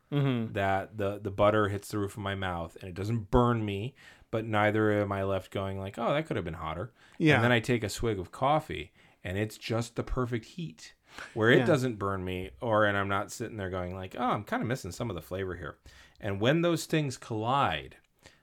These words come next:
Speaker 2: they taste so wonderful. There's just that heat and that
Speaker 1: Yeah.
Speaker 2: savoriness and all that.
Speaker 1: Yeah.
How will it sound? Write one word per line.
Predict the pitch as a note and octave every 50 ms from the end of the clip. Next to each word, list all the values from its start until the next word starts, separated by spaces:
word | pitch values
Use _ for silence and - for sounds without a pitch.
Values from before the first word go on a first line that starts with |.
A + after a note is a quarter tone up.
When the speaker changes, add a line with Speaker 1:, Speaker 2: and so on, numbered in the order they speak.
| _ _ -
Speaker 2:
they | G#2+ F#2+ G#2 G2+ G2
taste | - - G#2+ G#2 G#2 G2 - - - - -
so | - G#2+ G#2 A2 A#2 A#2 A#2+ A#2+
wonderful. | A#2 A2 G#2+ G2+ G#2 G#2 G#2 G2 - - C#2+
There's | E2 E2 E2 - -
just | - - - -
that | F#2 F2 D#2+ -
heat | - - - B2 A#2 A#2+ - -
and | G2 F#2+ F#2 F#2
that | F2+ F3
Speaker 1:
Yeah. | F3 F3+ F3+ D#3+ C3
Speaker 2:
savoriness | A#2+ A#2 A#2 A2+ A2+ A2+ G#2+ G#2 G2 G2 F#2 - -
and | G2 F2
all | F2 F2+
that. | F2+ E2 - F#3+ A3+ A#3
Speaker 1:
Yeah. | D3+ D3 C#3+ B2+ A2